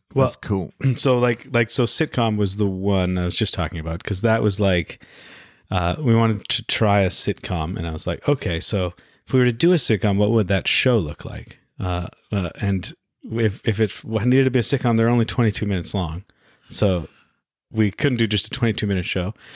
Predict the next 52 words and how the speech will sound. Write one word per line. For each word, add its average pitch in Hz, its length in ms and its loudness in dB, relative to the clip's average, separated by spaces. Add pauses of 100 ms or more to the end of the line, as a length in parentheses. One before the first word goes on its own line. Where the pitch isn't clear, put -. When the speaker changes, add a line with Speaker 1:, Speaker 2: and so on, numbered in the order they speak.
(420)
Speaker 1:
So - 140 -2
we'd 120 120 4
have 127 140 4
Speaker 2:
Yeah. - 40 -4
Speaker 1:
to 123 60 -2
do 120 120 6
at 104 80 0
least 123 300 2
three 107 640 0 (720)
in 107 240 4
a, 95 160 2
in 101 180 0
a 95 80 4
night 101 480 0 (380)
to 117 80 0
make 104 180 2
it 101 120 0
feel 104 160 2
like 92 120 0
a 90 80 -4
full 90 220 -2
show. 85 420 -2 (440)
And 107 180 2
that 127 140 2
was 117 140 4
Speaker 2:
Mm-hmm. 107 80 2
Speaker 1:
where 104 320 4
it, 98 200 -2
that, 107 260 0
that, 120 380 0 (140)
just 113 180 0
that 107 240 0
simple 123 680 2 (280)
restriction 104 480 0
of 87 120 2
it 87 140 -2
was 85 180 0
like 87 220 -2
the 87 300 -4
boom, 95 340 2 (100)
done. 101 440 2
That's 95 260 2
great. 95 480 0
We're 104 120 0
gonna 90 180 0 (120)
k-, - 140 -16
make 104 260 2
up 113 140 0
a - 20 0
sitcom 101 600 2
every 101 320 2
night. 82 380 -4